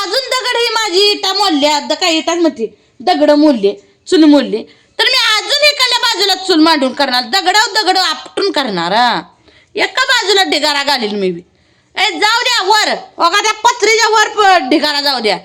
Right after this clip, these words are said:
पण मी ढिगारा, ढिगारा करून एक जागा करून तिथं स्वयंपाक करीन, पण बेणार नाही आता कोणाला. हा, बेचं वारं गेलं आता पळून माझं. आता कुणाला भिऊ भी? हा, आता भेट नाही कोणाला सकट.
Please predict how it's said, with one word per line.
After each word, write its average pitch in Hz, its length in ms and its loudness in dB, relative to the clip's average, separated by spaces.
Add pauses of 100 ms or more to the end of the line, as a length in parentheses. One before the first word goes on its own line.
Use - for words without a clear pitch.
(260)
पण 359 120 0
मी 392 200 2
ढिगारा, 381 400 2
ढिगारा 320 400 0
करून 311 400 2 (320)
एक 294 200 0
जागा 262 500 0
करून 285 520 0
तिथं - 560 -10
स्वयंपाक 427 540 -4
करीन, 226 280 0 (420)
पण 381 180 2
बेणार 320 420 0
नाही 285 180 0
आता 240 180 -4
कोणाला. 190 360 -4
हा, 208 400 2 (540)
बेचं 330 380 -2
वारं 359 340 0
गेलं 311 240 2
आता 269 220 0
पळून 226 320 0
माझं. 208 260 -2 (460)
आता - 160 -4
कुणाला 370 380 2
भिऊ 269 260 4 (200)
भी? 196 200 -4 (340)
हा, 196 220 0
आता - 840 -8
भेट 277 320 2
नाही 311 140 0
कोणाला 247 360 0
सकट. 185 280 -10